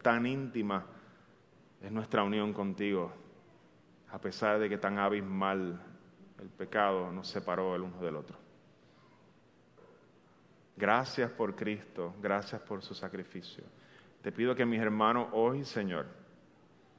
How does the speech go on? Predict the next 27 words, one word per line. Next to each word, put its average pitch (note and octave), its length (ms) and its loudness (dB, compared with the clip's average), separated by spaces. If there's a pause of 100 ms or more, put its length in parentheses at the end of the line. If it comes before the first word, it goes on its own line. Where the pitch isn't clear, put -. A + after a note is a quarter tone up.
(200)
puedan A2+ 360 4
venir A2 240 2
a G#2+ 120 2
tomar G#2 340 2
la A2 140 0
cena A2 420 -2 (320)
y G#2 100 -6
probar G#2 680 4
y G2 60 -2
gustar G#2+ 520 0
la G#2+ 140 2
gracia, G2 600 0 (1120)
no G2+ 80 -6
solamente B2+ 600 2
de B2 100 6
manera A#2+ 340 4
individual, A2+ 600 0 (680)
sino G2+ 220 -6
que G2 100 0
puedan G#2+ 300 4
también A2 340 2
mirar G#2+ 380 6
quién A2+ 220 -2
falta, G2 480 0 (400)
mirar F#2+ 340 2
quién F#2+ 180 -2
está. F2+ 440 -6